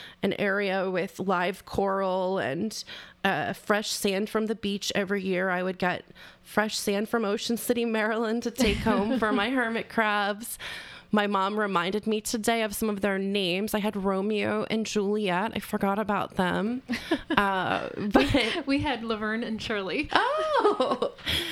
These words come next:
Speaker 1: Yeah, there, uh, I remember one of them lived four years, which I think was pretty good for hermit crabs. Um, and we used to feed them all kinds of things. I remember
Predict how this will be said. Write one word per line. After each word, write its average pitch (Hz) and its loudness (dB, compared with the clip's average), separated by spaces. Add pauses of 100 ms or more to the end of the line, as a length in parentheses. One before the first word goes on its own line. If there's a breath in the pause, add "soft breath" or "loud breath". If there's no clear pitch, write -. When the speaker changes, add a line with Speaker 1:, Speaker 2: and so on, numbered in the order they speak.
(440 loud breath)
Speaker 1:
Yeah, 339 4
there, 247 2
uh, 214 0
I 214 4
remember 240 0
one 214 0
of 277 -4
them 349 0
lived 214 -2
four 196 0
years, 180 0
which 190 -2
I 196 4
think 202 -2
was 202 -2
pretty 214 -2
good 170 0
for 180 -2 (340 loud breath)
hermit 208 0
crabs. 175 -2
Um, 185 0
and 196 -2
we 202 0
used 214 -4
to 220 0
feed 196 -4
them 185 0 (400 loud breath)
all 202 -2
kinds 208 0
of 180 -4
things. 120 -2
I 185 2
remember 180 0